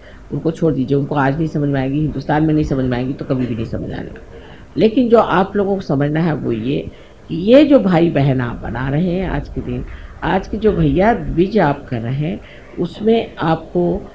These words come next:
ये सोचना चाहिए कि ये भाईचारे की, इस देश में भाईचारे पर अनेक गाथाएं लिखी,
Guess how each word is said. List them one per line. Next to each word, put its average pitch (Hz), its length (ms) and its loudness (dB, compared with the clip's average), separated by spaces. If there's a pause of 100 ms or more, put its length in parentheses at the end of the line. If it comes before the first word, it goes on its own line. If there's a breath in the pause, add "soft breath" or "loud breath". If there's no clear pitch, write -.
(460)
ये 202 160 4
सोचना 147 400 -2
चाहिए 131 300 -2
कि - 200 -12
ये 180 160 0
भाईचारे 143 680 -2
की, - 200 -14 (2500)
इस 170 60 -2
देश 185 500 2
में 147 300 -2 (800)
भाईचारे 156 760 0
पर 147 320 -4 (400)
अनेक 202 640 0
गाथाएं 185 500 0
लिखी, - 360 -6